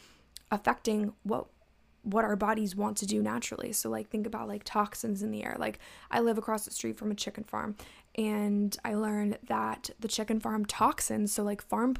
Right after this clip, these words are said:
farming pollutions, have been impacting my body, impacting my hormones.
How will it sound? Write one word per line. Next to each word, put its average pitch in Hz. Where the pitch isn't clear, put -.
farming 269
pollutions, 214
have 202
been 214
impacting 226
my 208
body, 214
impacting 208
my 208
hormones. 226